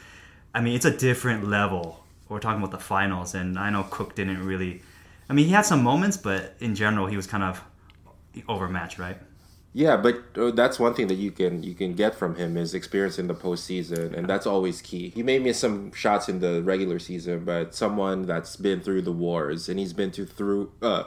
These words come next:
Speaker 2: two finals runs, so not a bad pickup,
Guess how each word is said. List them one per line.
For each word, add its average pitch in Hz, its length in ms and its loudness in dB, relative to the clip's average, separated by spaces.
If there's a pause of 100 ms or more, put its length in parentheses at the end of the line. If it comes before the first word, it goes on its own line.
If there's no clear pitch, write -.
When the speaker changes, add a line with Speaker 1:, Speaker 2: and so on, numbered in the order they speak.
(220)
Speaker 2:
two 127 160 -2
finals 98 420 2
runs, 85 320 -2
so 90 380 -2 (640)
not 131 160 6
a 170 40 4
bad 151 260 8
pickup, 95 520 2